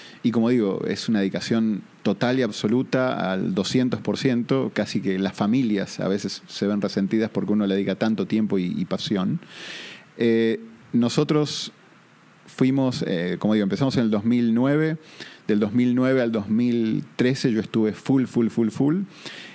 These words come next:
En algún momento nos quedamos sin capital, y ahí podríamos hacer un, un episodio completo de eso.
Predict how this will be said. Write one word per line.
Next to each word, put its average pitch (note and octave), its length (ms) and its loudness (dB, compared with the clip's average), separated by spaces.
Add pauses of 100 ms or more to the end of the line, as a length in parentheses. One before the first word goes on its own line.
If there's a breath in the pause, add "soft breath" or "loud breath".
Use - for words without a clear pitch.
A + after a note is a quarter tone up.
En B2 120 4
algún B2 200 2
momento D3 260 2
nos B2 140 -2
quedamos C3+ 500 2
sin A2 160 -2
capital, A2 580 0
y F#2+ 60 2
ahí G2 180 2
podríamos G#2 400 2
hacer G#2+ 160 2
un, G#2+ 260 -2
un A2+ 80 2
episodio A2 420 2
completo G#2+ 500 2
de A2 100 4
eso. C#3 260 0